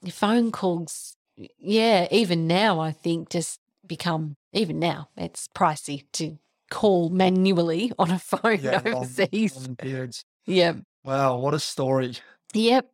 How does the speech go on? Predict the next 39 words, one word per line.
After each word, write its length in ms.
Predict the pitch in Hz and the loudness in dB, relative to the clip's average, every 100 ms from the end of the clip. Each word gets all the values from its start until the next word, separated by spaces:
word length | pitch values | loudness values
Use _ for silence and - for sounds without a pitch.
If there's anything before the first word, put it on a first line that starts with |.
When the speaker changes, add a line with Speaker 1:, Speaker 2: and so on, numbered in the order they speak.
| - | -2
Speaker 1:
And 320 | 202 214 208 | 2 2 4
then 280 | 214 214 214 | 4 4 2
you, 140 | 233 | 2
we've, 280 | 240 240 - | 2 0 -4
we, 180 | - 214 | -4 -2
I 60 | 190 | 2
guess 260 | 240 233 | 0 0
we 100 | - | -2
found 360 | 233 220 214 208 | 0 2 2 2
a 60 | 214 | 0
way. 360 | 202 208 233 | 2 2 2
The 100 | 196 190 | 0 0
girls 540 | 208 214 214 202 - | 2 2 2 -2 -6
were, 400 | 196 196 185 180 - - - - - _ | 2 4 4 2 -4 -20 -20 -20 -20 _
Bella 300 | 220 226 240 | 2 2 2
was 180 | 226 202 | 2 2
only 260 | 196 190 | 0 0
two 560 | 180 - 202 190 208 359 - | -2 0 4 6 4 0 -2
and 340 | 175 175 175 165 | 2 2 2 0
Abby 460 | 185 190 190 185 175 | -2 -2 -2 -4 -4
was 400 | 175 170 165 - _ _ _ | -2 -4 -4 -12 _ _ _
five 760 | - - 196 185 185 185 294 - | -12 0 2 4 4 4 2 0
and 200 | 185 175 | 0 0
just 160 | 180 - | -2 -4
starting 420 | - 180 170 170 | 0 2 0 -2
primary 600 | - 196 185 185 175 170 | -4 0 0 2 0 0
school 580 | 170 - 170 170 277 480 - - - - - _ | -4 -6 -2 0 -2 -6 -12 -20 -20 -20 -20 _
when 520 | 180 180 190 185 185 | -6 0 2 4 2
Fo-, 240 | 180 - - | 0 -4 -4
uh, 100 | 160 | -6
Sandro 560 | 185 226 202 220 208 185 | -2 0 2 4 4 4
made 260 | 180 170 | 4 2
it 120 | 170 170 | 4 4
out 260 | 175 185 | 4 2
here 540 | 165 - 170 170 208 254 | 0 0 2 4 2 -2
and 220 | - 175 170 | -2 0 0
spent 360 | - 185 175 | 0 0 0
his 180 | 180 165 | -2 -4
holidays. 880 | - - 214 226 160 160 190 226 | -2 0 2 4 2 0 -6 -10